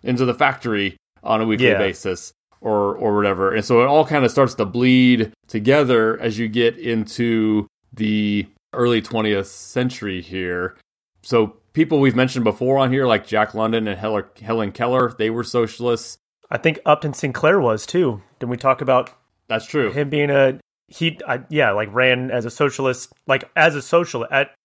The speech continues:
Speaker 2: as part of the Socialist Party in, uh, California politics.
Speaker 1: And, and these movements were incredibly popular. So we always, we've talked about before the nineteen twelve election where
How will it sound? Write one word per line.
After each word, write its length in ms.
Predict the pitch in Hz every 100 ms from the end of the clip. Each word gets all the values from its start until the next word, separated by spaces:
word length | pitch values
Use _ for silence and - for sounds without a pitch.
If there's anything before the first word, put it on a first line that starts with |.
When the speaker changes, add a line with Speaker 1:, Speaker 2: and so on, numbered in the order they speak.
| _ -
Speaker 2:
as 200 | 165 175
part 240 | - 190
of 60 | 160
the 80 | 151
Socialist 480 | 175 165 147 127
Party 480 | - 160 139 120 113 254
in, 400 | 170 143 135 131
uh, 280 | 139 120 113
California 480 | - 135 123 131 110
politics. 520 | - 120 104 - - _ _ -
Speaker 1:
And, 460 | 127 135 135 135
and 160 | 147 147
these 140 | 147
movements 340 | 147 214 208 143
were 540 | 165 160 147 135 156
incredibly 1300 | 202 139 127 - 170 202 170 139 147 139 135 135 127
popular. 680 | - 127 151 147 120 104 107
So 160 | -
we 80 | 139
always, 260 | 143 151 127
we've 240 | 131 127
talked 260 | 127 147 -
about 160 | 135
before 260 | 127 - 151
the 80 | 117
nineteen 460 | 123 139 135 127
twelve 420 | 110 127 135 135 117
election 560 | 110 127 131 139 131
where 380 | 117 113 104 101